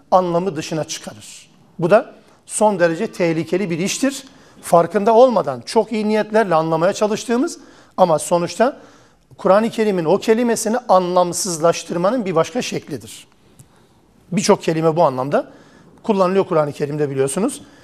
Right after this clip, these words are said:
Daha önce de tevil gibi mesela aynı şekilde yorum diye söylenen tevil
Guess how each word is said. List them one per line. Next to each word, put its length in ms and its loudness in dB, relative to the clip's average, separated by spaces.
Daha 120 6
önce 180 -4
de 140 0
tevil 380 -2
gibi 200 -6
mesela 340 0
aynı 180 -2
şekilde 380 -8
yorum 460 0
diye 300 0
söylenen 540 0
tevil 440 0